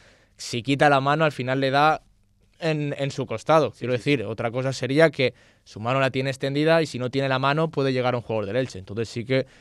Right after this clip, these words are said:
Speaker 1: sí que es punible y sí que sería infracción. Pero visto esto, sí que es cierto que yo creo que tienen que aunar ese criterio, porque si no al final habrá equipos que salgan muy perjudicados
Speaker 2: Correcto.
Speaker 1: y sobre todo al final el que sale perjudicado es la liga.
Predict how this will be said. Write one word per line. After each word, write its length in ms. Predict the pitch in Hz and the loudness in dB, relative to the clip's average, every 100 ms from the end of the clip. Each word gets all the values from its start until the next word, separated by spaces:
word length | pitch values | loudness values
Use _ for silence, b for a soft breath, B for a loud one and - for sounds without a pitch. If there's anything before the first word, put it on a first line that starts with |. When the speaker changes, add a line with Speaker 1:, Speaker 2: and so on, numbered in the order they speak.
| b | b
Speaker 1:
sí 180 | b 110 | b -4
que 60 | 117 | -4
es 80 | |
punible 460 | - 123 131 147 175 | -2 -4 -2 0 0
y 40 | |
sí 160 | 135 117 | 0 -4
que 340 | 104 123 120 123 | -2 0 2 0
sería 320 | - 113 127 | -4 -4 -2
infracción. 500 | 131 110 - 131 117 b b b b b _ | -2 -6 -2 -2 -2 b b b b b _
Pero 380 | - 101 104 92 - | -10 -6 -6 -8 -10
visto 460 | 95 110 - 123 | -8 -8 -4 0
esto, 440 | 120 - 139 147 - | 0 0 -2 -2 -6
sí 260 | - - | -12 -8
que 100 | 117 | -6
es 120 | 107 - | -6 -2
cierto 300 | 123 123 123 | -2 0 -4
que 80 | |
yo 100 | 110 113 | -4 -2
creo 120 | 113 | -2
que 80 | 110 | -2
tienen 260 | 113 113 | -4 -6
que 280 | 104 113 107 b b b | -6 -4 -6 b b b
aunar 400 | 98 110 127 117 | -8 -2 0 0
ese 180 | - | -2
criterio, 640 | 104 110 107 120 131 151 175 - | -6 -4 0 2 2 0 -4 -14
porque 320 | 98 98 95 | -12 -8 -10
si 160 | - 98 | -8 -8
no 80 | 107 | -6
al 80 | 107 | -6
final 340 | 107 113 113 b b b b b b b _ | -6 -4 -4 b b b b b b b _
habrá 320 | - 120 139 | -6 4 8
equipos 400 | 139 127 139 127 | 8 4 0 0
que 100 | - | 0
salgan 300 | 123 139 131 | 2 2 2
muy 200 | 127 143 | 2 0
perjudicados 840 | 139 131 117 151 151 151 151 160 - | 2 2 2 2 6 6 6 4 -2
Speaker 2:
Correcto. 200 | 104 104 | -10 -6
Speaker 1:
y 40 | |
sobre 240 | 131 127 120 | -4 -2 2
todo 100 | 139 | 4
al 60 | |
final 220 | 131 143 151 | 4 4 4
el 40 | |
que 100 | 127 | 2
sale 180 | 123 135 | 0 0
perjudicado 440 | 131 135 123 135 | 0 -2 0 2
es 60 | 139 | 2
la 80 | 113 | 2
liga. 320 | 120 92 101 | -2 -4 -10